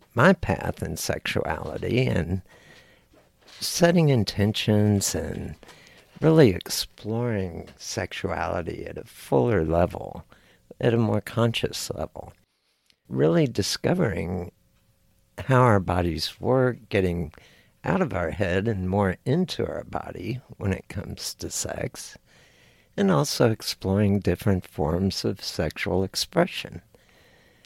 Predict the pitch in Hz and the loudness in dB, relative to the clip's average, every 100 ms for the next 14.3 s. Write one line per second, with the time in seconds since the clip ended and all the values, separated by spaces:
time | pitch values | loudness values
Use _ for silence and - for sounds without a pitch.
0 | _ _ _ _ _ _ _ _ _ - | _ _ _ _ _ _ _ _ _ 2
1 | 123 117 120 127 107 98 - - 104 107 | 4 6 4 4 2 -2 -4 -4 -2 0
2 | 151 175 107 98 117 - - _ _ _ | 2 4 4 2 0 -6 -20 _ _ _
3 | _ _ _ _ _ _ - - 135 117 | _ _ _ _ _ _ -20 -4 0 0
4 | 110 - - - 110 113 82 98 92 - | 0 -4 -18 -2 4 6 6 4 4 -2
5 | - - - - - - - - 90 - | -6 -6 -6 -6 -8 -10 -8 -10 -8 -12
6 | - 95 - 101 92 - - - - - | -8 -10 -4 -4 -4 -8 -12 -12 -6 -6
7 | - 127 147 220 220 180 185 - 147 - | -6 -10 0 2 2 0 -2 -6 -18 -20
8 | - - _ _ _ _ _ _ _ - | -20 -20 _ _ _ _ _ _ _ -4
9 | 120 120 - 196 - 139 139 165 - 117 | 0 2 4 4 4 2 2 0 2 2
10 | 113 - 110 110 98 - - - - - | 2 2 2 4 0 -4 -18 -18 -16 -4
11 | 107 117 127 - - 147 139 131 110 101 | -2 0 -2 -2 2 2 4 4 4 4
12 | - 87 117 123 - - - - - - | -2 0 4 4 2 -4 -8 -8 -8 -8
13 | - - - - - - - - - - | -8 -10 -10 -10 -8 -10 -10 -10 -12 -10
14 | - 78 | -8 -8